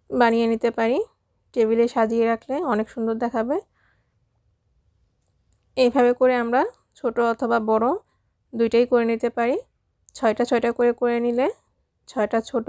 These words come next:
ছয়টা বড়, সেক্ষেত্রে ডাইনিং টেবিলের একটা সুন্দর সেট হবে। তো এইভাবে করে আমরা খুব সুন্দরভাবে করে নিতে পারি। আর আমি আপনাদের খুব সহজভাবে বোঝানোর চেষ্টা করব,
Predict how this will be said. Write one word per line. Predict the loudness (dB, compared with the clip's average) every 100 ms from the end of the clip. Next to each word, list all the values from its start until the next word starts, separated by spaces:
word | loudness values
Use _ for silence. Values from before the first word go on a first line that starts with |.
| -2
ছয়টা | 0 0 0 -4 -4 _ _
বড়, | 2 2 0 -4 _ _ _ _ _ _ _ _ _
সেক্ষেত্রে | -6 -4 -2 0 0 -2 _ _ _ _ _
ডাইনিং | -2 0 2 0
টেবিলের | 0 0 0 0
একটা | 0 -2 -4 -6 -8
সুন্দর | 0 0
সেট | 0 -2 -2 0
হবে। | 0 0 -4 _ _ _ _ _ _ _ _ _ _ _ _ _ _ _ _ _ _ _ _ _ _ _ _ _
তো | 2 4
এইভাবে | 2 2 0
করে | 0 0
আমরা | -2 -2 -2 -4 _ _ _ _ _ _ _ -12
খুব | -8
সুন্দরভাবে | -2 0 2 2 0
করে | 2 2 2
নিতে | 0 -2
পারি। | -4 -8 -12 _ _ _ _ _ _ 0
আর | 2
আমি | 2 0
আপনাদের | -2 0 0
খুব | 0 -4 0
সহজভাবে | 0 2 2
বোঝানোর | 2 0 0 -2
চেষ্টা | -4 -2 -4
করব, | -2 0